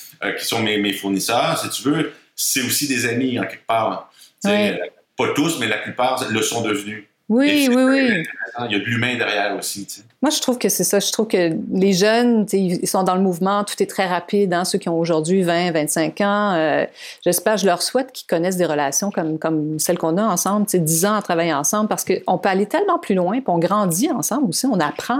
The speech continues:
Speaker 2: euh, l'un de l'autre. Euh, puis à chaque année, on se dit, « Bon, ben OK, cette année, qu'est-ce qu'on fait, qu'est-ce qu'on peut faire de plus ? » Puis tu sais, c'est ça.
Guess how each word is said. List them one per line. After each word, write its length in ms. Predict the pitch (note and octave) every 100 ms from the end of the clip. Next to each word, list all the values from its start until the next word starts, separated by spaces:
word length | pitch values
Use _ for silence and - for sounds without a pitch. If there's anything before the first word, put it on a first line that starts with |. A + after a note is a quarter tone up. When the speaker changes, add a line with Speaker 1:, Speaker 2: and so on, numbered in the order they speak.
| C#4+
Speaker 2:
euh, 200 | E3+ D3+
l'un 180 | E3 E3
de 80 | D#3
l'autre. 420 | F#3 C4+ B3 -
Euh, 200 | D#3+ D3
puis 500 | - - - - E3+
à 40 |
chaque 260 | D#3+ A3 A3
année, 420 | F3+ F#3 A#3 A#3+
on 140 | E3+ D#3+
se 80 |
dit, « 80 | E3+
Bon, 140 | E3 F3+
ben 140 | D#3
OK, 120 | D3+ E3+
cette 200 | E3+ D#3+
année, 160 | D#3+
qu'est-ce 180 | F#3+ F3
qu'on 120 | - D#3
fait, 120 | F#3
qu'est-ce 160 | F3+ -
qu'on 80 |
peut 100 | D#3
faire 220 | D#3 D#3+ D3+
de 100 | D3
plus ? » 480 | - G#3+ A3+ A3 -
Puis 80 | D#3+
tu 80 | -
sais, 80 |
c'est 140 | E3+ D3
ça. 200 | E3